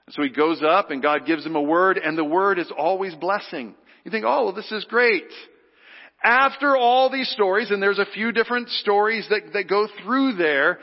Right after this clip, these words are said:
the very next story in Numbers twenty-six, Balaam,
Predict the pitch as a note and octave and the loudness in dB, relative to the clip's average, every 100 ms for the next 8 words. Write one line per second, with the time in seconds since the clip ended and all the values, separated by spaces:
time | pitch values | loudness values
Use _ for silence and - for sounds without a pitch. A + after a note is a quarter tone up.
0 | - - - G3 D#3+ A#3+ B3+ C#4 B3 A#3 | -18 -20 -2 -2 2 4 4 2 0 2
1 | C4+ C4+ - - G3+ F3+ F3 F#3+ G3+ G3 | 2 0 -10 -2 2 2 2 2 -2 -4
2 | F3 F3+ G3+ G#3 G#3+ - - G3 F#3 - | -4 0 -2 0 -8 -8 -14 -10 -12 -12
3 | D3+ - - C4+ G#3+ C#3 - - - - | -16 -16 -8 -2 0 0 -4 -14 -14 -14
4 | - _ _ _ _ _ _ _ _ _ | -18 _ _ _ _ _ _ _ _ _
5 | _ _ _ _ _ _ _ _ _ _ | _ _ _ _ _ _ _ _ _ _
6 | _ _ _ _ _ _ _ _ _ _ | _ _ _ _ _ _ _ _ _ _
7 | A2+ D3+ F#3+ E3+ A#2 A#2 C#3+ | -4 -2 -2 -4 -6 -8 -14